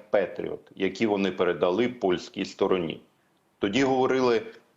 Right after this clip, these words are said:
м, представники Німеччини, е, що немає прецеденту, і, відповідно, рішення щодо передачі тих чи інших зразків зброї має прийматися колегіально.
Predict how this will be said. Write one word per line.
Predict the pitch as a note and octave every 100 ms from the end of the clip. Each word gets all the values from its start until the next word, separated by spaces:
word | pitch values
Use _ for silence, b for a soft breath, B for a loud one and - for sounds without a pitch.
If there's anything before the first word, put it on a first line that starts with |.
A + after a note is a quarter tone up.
| -
м, | G#2 G2+ G2+
представники | G#2 G2+ - G#2 A2 G#2
Німеччини, | G#2 G2+ G#2 - G2 F#2 F2+ F2 - E2+
е, | F2+
що | - - G#2+
немає | A#2 D3 D3 F2+ D#2
прецеденту, | - G2+ F2+ G#2+ G#2 A2 C#3+ B2+ B2 D2 - _ _ _
і, | G#2
відповідно, | A2 - B2+ B2 E2 F2+ E2 D#2+
рішення | A2+ A#2 B2 A2+ - F#2 E2+
щодо | D#2+ G2+ F#2
передачі | G2+ G#2 G2 G2 - F#2
тих | - A#2 -
чи | - G#2
інших | F#2+ - F2+
зразків | F2 G2 - - F2+
зброї | E2 F2+ B2+ F#2+
має | G2 F#2+
прийматися | - G2 F#2+ G#2 G#2 G2 F#2
колегіально. | - - G#2+ G#2 G2 E2+ F2+ F#2 - - F2 E2+ D#2 D2+